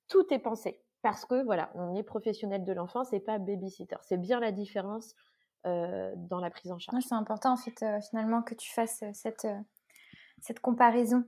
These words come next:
Speaker 2: on va dire, entre le babysitter et ce que tu es, toi. Parce que, euh,
Speaker 1: Ben,
Speaker 2: tu t'accompagnes
Speaker 1: ouais.
Speaker 2: plus, euh, au-delà, en fait, disons. T'as,
Speaker 1: C'est
Speaker 2: t'as les
Speaker 1: au-, c'est au-delà.
Speaker 2: compétences de, pour aller au-delà
Speaker 1: Voilà.
Speaker 2: de
Speaker 1: C'est pas écrit sur le papier, mais il faut le
Speaker 2: Ouais,
Speaker 1: savoir.
Speaker 2: c'est ça.
Speaker 1: <laughs>
Speaker 2: Et donc, du coup, bah, là, je pense que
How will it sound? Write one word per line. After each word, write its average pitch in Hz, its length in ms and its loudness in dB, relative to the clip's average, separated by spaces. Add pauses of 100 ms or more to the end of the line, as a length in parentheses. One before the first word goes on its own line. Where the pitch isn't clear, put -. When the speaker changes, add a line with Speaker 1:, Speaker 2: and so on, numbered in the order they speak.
Speaker 2:
on 233 60 -2
va 220 80 0
dire, 220 200 -2
entre 220 340 -4
le 214 80 -2
babysitter 220 540 -4
et 233 40 0
ce 233 80 -10
que 226 80 -4
tu 226 240 -6
es, 208 120 -6
toi. - 300 -8 (360)
Parce - 120 -14
que, 233 100 -2
euh, 208 460 2
Speaker 1:
Ben, 170 320 0
Speaker 2:
tu - 220 -14
t'accompagnes 220 440 2
Speaker 1:
ouais. 220 40 0
Speaker 2:
plus, - 460 -4
euh, 202 240 0
au-delà, 226 460 8
en 190 80 -6
fait, 190 240 -4
disons. 196 220 -6 (280)
T'as, - 80 -8 (200)
Speaker 1:
C'est 220 60 -10
Speaker 2:
t'as 226 100 8
les 226 80 8
Speaker 1:
au-, 240 180 10
c'est 226 120 10
au-delà. - 20 12
Speaker 2:
compétences 220 420 4
de, 202 380 -2 (360)
pour 226 200 -2
aller 214 280 4
au-delà 208 360 2
Speaker 1:
Voilà. 165 140 0
Speaker 2:
de - 100 -10 (680)
Speaker 1:
C'est 233 140 8
pas 240 120 6
écrit 254 240 4
sur 226 160 2
le 220 80 2
papier, 240 500 2 (380)
mais 190 180 -2
il 196 60 0
faut 214 100 0
le 226 120 4
Speaker 2:
Ouais, 233 240 12
Speaker 1:
savoir. - 180 4
Speaker 2:
c'est 240 200 8
ça. 214 160 12
Speaker 1:
<laughs> 294 1160 0
Speaker 2:
Et 254 80 12
donc, 254 220 10
du 254 120 6
coup, 330 120 4
bah, 262 140 12
là, 262 100 12
je 285 120 4
pense 277 200 2
que 208 440 6